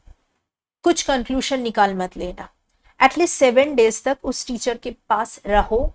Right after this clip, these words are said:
और देखो कि वो टीचर तुम्हारा डाउट सॉल्व कर पा रहा है कि नहीं, या फिर कर पा रही है कि नहीं, या फिर आपका जो कॉन्सेप्ट है वो क्रिस्टल क्लियर हो रहे हैं कि नहीं। एक दिन जाके, पहला दिन जाके तुम लोग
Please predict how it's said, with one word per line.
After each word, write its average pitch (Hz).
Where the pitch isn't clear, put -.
और 233
देखो 233
कि 294
वो 226
टीचर 240
तुम्हारा 226
डाउट 208
सॉल्व 226
कर 208
पा 190
रहा 185
है 262
कि 285
नहीं, 285
या 220
फिर 226
कर 226
पा 208
रही 208
है 302
कि 311
नहीं, 311
या 285
फिर 330
आपका 254
जो 277
कॉन्सेप्ट 262
है 277
वो 254
क्रिस्टल 262
क्लियर 269
हो 226
रहे 214
हैं 208
कि 202
नहीं। 190
एक 302
दिन 247
जाके, 208
पहला 294
दिन 247
जाके 214
तुम 226
लोग 277